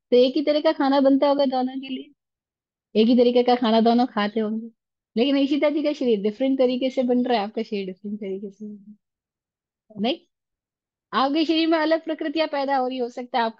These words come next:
किसी को वात पैदा हो रहा है, किसी को पित्त ज्यादा हो रहा है, किसी को कुछ हो रहा है, किसी के शरीर में कैसी, तो ये सारी खाना एक जैसा गया, फिर भी शरीर अलग अलग क्यों बना? कौन है जो different कर रहा है, difference कर रहा है, पैदा कर रहा है?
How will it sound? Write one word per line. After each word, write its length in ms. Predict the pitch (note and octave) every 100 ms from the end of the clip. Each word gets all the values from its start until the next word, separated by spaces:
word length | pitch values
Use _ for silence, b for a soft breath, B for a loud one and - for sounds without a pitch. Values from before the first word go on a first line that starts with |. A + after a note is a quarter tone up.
| _
किसी 200 | B3+ A#3+
को 160 | B3+ B3
वात 280 | G#3 A#3 -
पैदा 220 | B3 A#3+
हो 100 | A#3+
रहा 100 | A#3
है, 60 | A3+
किसी 260 | A3+ A3+ A3+
को 120 | A3+
पित्त 340 | A3+ A#3+ A#3
ज्यादा 320 | G#3+ G#3 A3
हो 140 | G#3+ G#3
रहा 120 | G#3
है, 80 | G3+
किसी 200 | G3+ G3
को 140 | G#3
कुछ 300 | - A3+ A3+
हो 80 | G#3
रहा 140 | G3+
है, 100 | G3+ - B B _
किसी 220 | C#4+ C4 C#4
के 120 | C#4
शरीर 320 | C4 B3 B3+
में 80 | B3+
कैसी, 320 | B3 A#3+ C#4+ C4 - _
तो 80 | F4+
ये 120 | F4+
सारी 340 | E4+ E4 E4+ F#4+ F4 _ _ _ B3
खाना 280 | C4 D4+ F4
एक 200 | D#4+ D4
जैसा 240 | D#4+ E4+
गया, 360 | C#4 A3 G3+ G#3+
फिर 140 | D4
भी 100 | D4+
शरीर 240 | D4+ D4 D4
अलग 200 | D4 D4
अलग 180 | D4 -
क्यों 160 | D4
बना? 220 | C#4 D#4 - _ _ _ _ _ _ _ _ _ _ _ -
कौन 260 | C#4 D4+ E4
है 60 |
जो 120 | C#4 B3+
different 400 | A#3+ B3+ B3 A#3+
कर 120 | G#3
रहा 160 | F#3+
है, 120 | G#3 A#3+
difference 400 | G#3 G#3+ A3+ -
कर 160 | G3
रहा 120 | G3
है, 60 | G3
पैदा 300 | F#3+ F#3+ G3
कर 120 | G3
रहा 140 | G#3
है? 80 | A3+